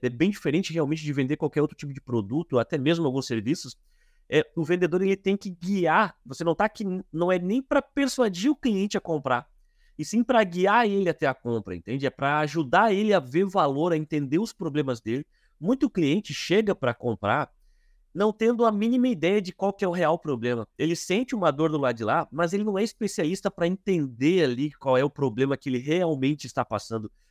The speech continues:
O que que causa? Que tipo de solução seria importante pra ajudar ele?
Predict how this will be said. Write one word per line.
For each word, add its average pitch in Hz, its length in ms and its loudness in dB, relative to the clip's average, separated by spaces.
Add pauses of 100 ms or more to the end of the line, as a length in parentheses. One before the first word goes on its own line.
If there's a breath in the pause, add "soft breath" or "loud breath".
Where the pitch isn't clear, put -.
O 262 80 -14
que - 220 -2
que 233 160 -4
causa? 127 480 2
Que - 160 -14
tipo 262 420 -4 (240)
de 156 240 0
solução 175 640 0
seria 139 400 -2
importante 131 600 -4
pra 117 140 0
ajudar 113 320 -2
ele? 98 220 -6